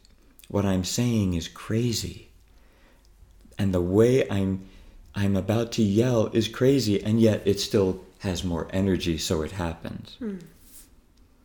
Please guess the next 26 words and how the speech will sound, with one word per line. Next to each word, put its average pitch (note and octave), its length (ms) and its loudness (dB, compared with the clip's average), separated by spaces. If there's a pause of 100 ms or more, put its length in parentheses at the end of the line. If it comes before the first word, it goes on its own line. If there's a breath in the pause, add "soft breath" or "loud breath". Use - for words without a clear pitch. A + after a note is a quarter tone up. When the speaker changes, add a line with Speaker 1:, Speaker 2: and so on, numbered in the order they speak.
(400)
Speaker 1:
Awakening F2 840 0
over E2 240 -2
time, E2+ 600 -6 (960 soft breath)
you F#2 120 -4
start E2+ 340 -4
to - 80 -10
shift - 640 -4 (460 soft breath)
to - 80 -6
be F2 140 0
more F2 280 0
the F2 200 0
aware E2 440 -2
presence. F2 680 -4 (200 loud breath)
And F#2+ 300 -6
even A#2+ 360 4
if G#2 140 0
that G2 220 0
reaction F#2+ 640 2
starts - 380 -2
to - 120 -8
come F2+ 420 -2
up, C3 340 -2 (880 loud breath)
there A2+ 180 0
is F#2 260 -6 (140)
a E2+ 60 -6
breathing G2+ 960 4